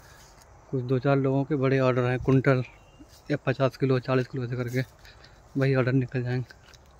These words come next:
ये देखो ये जो है शायद फूल खिला था, आज ही खिला होगा सुबह।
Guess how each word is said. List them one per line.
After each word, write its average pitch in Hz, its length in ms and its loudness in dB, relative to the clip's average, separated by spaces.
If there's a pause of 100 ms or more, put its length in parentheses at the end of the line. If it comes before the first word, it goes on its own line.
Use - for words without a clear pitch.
(1900)
ये 135 140 2
देखो 131 340 -2 (1160)
ये 143 160 4
जो 139 140 4
है 147 140 0
शायद 143 220 -2
फूल 139 280 -2
खिला 131 240 0
था, 131 160 -4
आज 127 240 -2
ही 143 80 2
खिला 127 240 -4
होगा 123 280 -2 (880)
सुबह। 123 340 -6